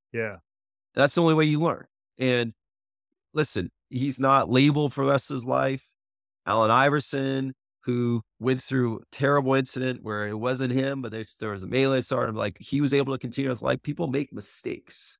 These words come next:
Speaker 1: Yeah.
Speaker 2: My only thing I'm to reflect is I hope that he actually has to spend time,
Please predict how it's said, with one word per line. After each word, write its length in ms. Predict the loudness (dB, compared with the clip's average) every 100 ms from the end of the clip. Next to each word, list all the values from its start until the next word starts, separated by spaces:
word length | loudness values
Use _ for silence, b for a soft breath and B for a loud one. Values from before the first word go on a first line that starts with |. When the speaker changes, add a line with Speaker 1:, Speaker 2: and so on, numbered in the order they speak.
| -14
Speaker 1:
Yeah. 180 | -12 -8
Speaker 2:
My 120 | 0 2
only 300 | 2 2 0
thing 260 | -2 -4
I'm 220 | -6 -10 -14 -14
to 100 | -8
reflect 480 | -8 -2 0 0 -4
is 160 | -4
I 120 | -2
hope 420 | -2 0 0 0 -4 _ _ _ _ _ _
that 100 | -2
he 80 | 2
actually 380 | 0 -2 -6 -2
has 260 | -2 -4
to 100 | -10
spend 360 | -10 -6 -6 -6
time, 440 | -4 -4 -6 -12